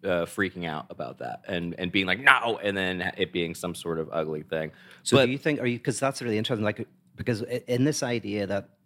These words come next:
Speaker 2: the most, the thing that we really want is the desire of the people we desire. And if you feel the desire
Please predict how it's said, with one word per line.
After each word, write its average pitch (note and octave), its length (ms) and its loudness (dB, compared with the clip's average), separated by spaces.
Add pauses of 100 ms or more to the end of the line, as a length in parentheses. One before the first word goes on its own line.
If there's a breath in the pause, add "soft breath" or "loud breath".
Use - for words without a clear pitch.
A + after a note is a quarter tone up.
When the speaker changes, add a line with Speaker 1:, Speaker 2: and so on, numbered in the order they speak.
(120)
Speaker 2:
the G#2 140 -4
most, G2+ 260 0 (400)
the G2 80 -10
thing A#2+ 240 2
that A#2 80 2
we G2+ 140 -4
really F#2+ 320 -2
want G2+ 320 -4 (240)
is F#2+ 160 -6
the G2+ 80 -2
desire F#2+ 480 -4
of F#2 100 -6
the - 60 -16
people F#2+ 260 -6
we F#2 120 -4
desire. F#2 560 -6 (540 loud breath)
And G2+ 120 2
if - 160 -6
you A#2+ 100 4
feel A2+ 240 0
the G2+ 100 0
desire F#2+ 800 -2